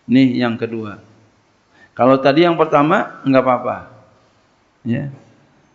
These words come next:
Yang pertama, enggak makruh.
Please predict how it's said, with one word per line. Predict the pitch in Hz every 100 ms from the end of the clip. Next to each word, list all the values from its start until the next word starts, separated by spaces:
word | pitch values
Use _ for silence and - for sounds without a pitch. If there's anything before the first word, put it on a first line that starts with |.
| _
Yang | 127 135 131
pertama, | 131 127 160 190
enggak | 139 127 170 - - - - _ _ _ _ _ _ _ _ _
makruh. | 120 113 - 123 110 98